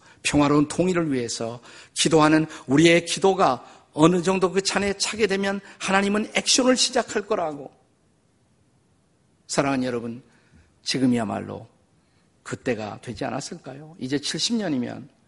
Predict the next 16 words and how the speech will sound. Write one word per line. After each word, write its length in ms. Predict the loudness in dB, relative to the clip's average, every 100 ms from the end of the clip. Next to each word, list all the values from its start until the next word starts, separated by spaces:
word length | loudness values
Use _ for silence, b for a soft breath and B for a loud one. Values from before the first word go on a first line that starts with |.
| b b b
이스라엘 360 | -4 0 4 4
백성도 360 | 2 0 -2 -4
칠십 380 | -4 -2 0
년 160 | 0 0
만에 220 | 0 -2
돌아왔는데, 680 | 0 -2 -2 -4 -8 -12 -16 _ b b b b b
그리고 260 | 2 2 2
성전을 460 | 2 0 0 0
건축하고 800 | 0 -2 -2 -6 -4 -2 -2 -8 b b b b b _
그들이 300 | 2 2 2
하나 280 | 0 0 2
되는 260 | 0 0
놀라운 380 | 0 0 0 0
일을 120 | -2
시작했는데, 800 | -4 -4 -6 -4 -6 -6 -8 -10 B B
우리도 680 | -2 2 2 2 0 -8